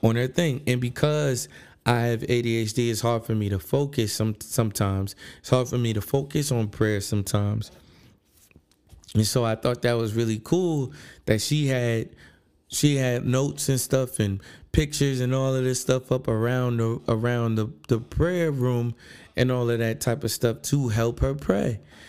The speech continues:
I'm like, "Wow." So the Lord was,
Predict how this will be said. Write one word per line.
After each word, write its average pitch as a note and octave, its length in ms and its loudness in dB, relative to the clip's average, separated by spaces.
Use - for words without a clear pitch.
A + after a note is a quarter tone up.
I'm C3+ 160 2
like, A#2+ 180 0
"Wow." C3 480 0
So C3 240 2
the B2 100 2
Lord C#3 320 0
was, A#2+ 300 -4